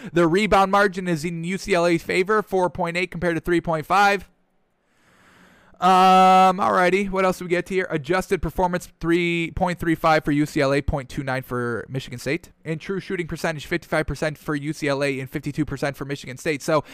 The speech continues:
in our algorithm, we do like U C L A. Let's see how many s-, points we have to swallow. Oh, we get points! We're getting the better team with points here, folks. Fantastic. U C L A plus two and a half. We'll take it. We like them to win outright.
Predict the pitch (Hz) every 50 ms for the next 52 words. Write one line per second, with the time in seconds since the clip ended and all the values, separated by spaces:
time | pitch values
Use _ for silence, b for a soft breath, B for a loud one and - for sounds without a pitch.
0 | B 190 B - 180 190 175 160 170 180 185 165 180 185 185 170 175 165 165 165
1 | 151 123 175 185 190 175 170 170 170 - 180 185 160 - 170 165 156 156 165 165
2 | 180 190 170 160 165 - - 175 165 165 156 160 151 - - - _ - 175 165
3 | 156 - 165 151 - 151 - 170 160 165 180 190 220 226 220 - _ _ - 277
4 | 320 381 403 403 403 403 392 381 359 330 294 269 294 330 302 208 311 392 440 -
5 | - - 285 269 226 190 175 - - 302 359 339 359 480 480 480 427 381 330 370
6 | 370 339 - - - 330 359 277 - - - 330 381 370 285 - - 202 156 143
7 | - 185 190 185 - - 233 220 202 - 269 277 302 294 - - 165 139 B B
8 | B B 214 170 202 254 277 - - 277 262 254 254 240 208 175 - 220 240 233
9 | - - 240 226 208 214 214 208 - 196 185 175 - 240 226 220 - 202 185 185
10 | 185 185 196 202 - - 185 180 170 170 170 180 175 180 196 190 165 160 156 151
11 | 147